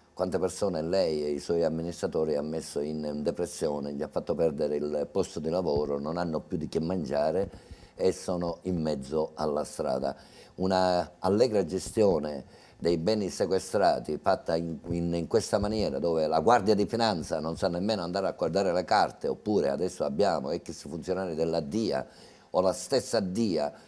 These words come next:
che era al suo servizio, dà il peso e il senso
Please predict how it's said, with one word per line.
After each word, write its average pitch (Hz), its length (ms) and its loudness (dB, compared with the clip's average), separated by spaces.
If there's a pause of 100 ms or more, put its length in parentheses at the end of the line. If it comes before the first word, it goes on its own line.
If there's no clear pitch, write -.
(180)
che 92 180 2
era 90 160 4
al 85 360 2
suo 107 320 4
servizio, 104 1000 2 (280)
dà 113 240 6
il 113 220 6
peso 110 480 4
e 95 60 6
il 107 120 4
senso 147 880 0